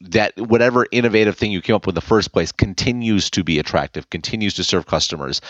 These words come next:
And I think that's probably where what you're driving at, it, it fits in more. It's more about, uh, how, it,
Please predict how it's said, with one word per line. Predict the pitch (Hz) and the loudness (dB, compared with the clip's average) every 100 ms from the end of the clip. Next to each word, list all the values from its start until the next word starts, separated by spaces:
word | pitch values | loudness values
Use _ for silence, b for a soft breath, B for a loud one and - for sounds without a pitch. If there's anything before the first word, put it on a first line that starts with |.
| B B 131 | B B -2
And | 127 | -2
I | |
think | - 226 214 | 0 0 2
that's | 139 - | 2 2
probably | - 139 127 113 | 0 2 2 4
where | 104 98 | 4 4
what | 101 90 | 4 4
you're | 113 107 | 4 4
driving | 101 98 92 | 2 2 0
at, | 85 82 | -2 0
it, | 92 - | -4 -6
it | - - | -10 -4
fits | - 113 - | 0 0 0
in | 90 | -4
more. | 95 92 76 | 0 0 0
It's | - | -2
more | 131 139 | 2 4
about, | 127 110 85 - B B B B - | 4 2 0 -10 B B B B -16
uh, | - | -14
how, | - - - _ _ | -8 -4 -6 _ _
it, | 120 127 | -6 -6